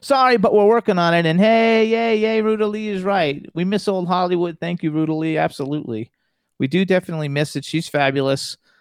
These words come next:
Um, hopefully it'll all go through. And, uh, I never s-, had a problem. You got any suggestions there, Rebel? 'Cause, like, normally you just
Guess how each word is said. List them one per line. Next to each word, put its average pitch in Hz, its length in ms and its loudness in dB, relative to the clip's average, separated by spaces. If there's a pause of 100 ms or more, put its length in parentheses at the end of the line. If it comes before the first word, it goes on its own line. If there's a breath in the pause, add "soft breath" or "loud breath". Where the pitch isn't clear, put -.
(140)
Um, 117 200 -4
hopefully 160 300 0
it'll 143 120 2
all 139 180 2
go 135 200 0
through. 135 520 -2 (140)
And, 117 420 -8
uh, 117 280 0 (880)
I 131 220 0
never 160 180 0
s-, - 340 -12
had 160 240 -2
a 143 60 0
problem. 120 520 0
You 131 60 -6
got 190 180 0
any 202 140 2
suggestions 196 720 -2
there, 220 220 0
Rebel? 226 300 2
'Cause, 160 180 -2
like, 147 180 0
normally 160 360 2
you 151 40 4
just 160 300 -6